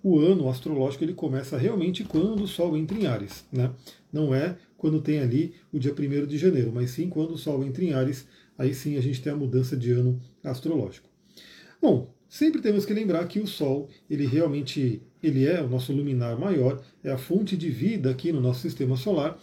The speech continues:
e por onde ele passa, ele ativa, ele ilumina, ele clareia aquela energia. Então, pra todos nós, independente de você ser do signo de Peixes ou não,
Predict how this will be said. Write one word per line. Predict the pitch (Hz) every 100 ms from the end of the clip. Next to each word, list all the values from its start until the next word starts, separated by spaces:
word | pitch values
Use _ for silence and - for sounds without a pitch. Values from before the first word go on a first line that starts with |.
| - -
e | 262
por | - 214
onde | 175 156
ele | 185
passa, | 202 147 143 - 165 - - -
ele | 143 151
ativa, | 156 214 226 196 165
ele | 151
ilumina, | 151 156 147 208 196 180
ele | 151 156
clareia | 170 156 139 185 160
aquela | 160 151
energia. | 139 123 165 165 - - _ _ -
Então, | 139 170 208 - - - _
pra | 165 160
todos | 285 302 196
nós, | 151 135 180 - - _ -
independente | 131 151 185 156 143 190 180
de | 156
você | 160 165
ser | 156 - 233 170
do | 185
signo | 165 151 151
de | 180
Peixes | 143 131 147 131
ou | 208
não, | 151 180